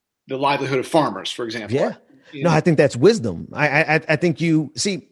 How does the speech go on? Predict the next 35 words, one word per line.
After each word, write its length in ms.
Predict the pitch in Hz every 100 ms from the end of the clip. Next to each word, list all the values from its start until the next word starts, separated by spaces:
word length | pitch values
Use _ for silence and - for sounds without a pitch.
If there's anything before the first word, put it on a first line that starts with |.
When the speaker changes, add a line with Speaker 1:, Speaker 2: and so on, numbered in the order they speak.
| _
Speaker 2:
see 140 | 175
here, 260 | - 202 214
here, 220 | 170 214 196
here's, 320 | 190 196 151
here's 400 | 147 175 170 -
the 180 | 135 135
distinction 680 | 113 123 - 131 104 104
here 420 | 90 90 82 65 76
that 120 | 104
I 80 | 101
think, 340 | 101 107 -
um, 460 | - 104 98 95 87 - _ _
that 100 | 117
I 80 | 92
feel 460 | - 139 120 107 -
in, 260 | 123 104
in 140 | 113 101
what 160 | 107
you're 60 | -
saying 300 | - 98 95
there. 180 | 92 90
And 140 | 104
I 60 | 95
think 160 | 120 107
it's 100 | 101
important 440 | 98 104 95 -
that 120 | 98
it 60 | 85
be 100 | 85
made. 240 | 82 78 - - - _ _ _ _
If 180 | 131 -
you 80 | 101
talk 440 | - - 185 185 -
about 480 | 127 123 127 -
policy 640 | - - 87 - - -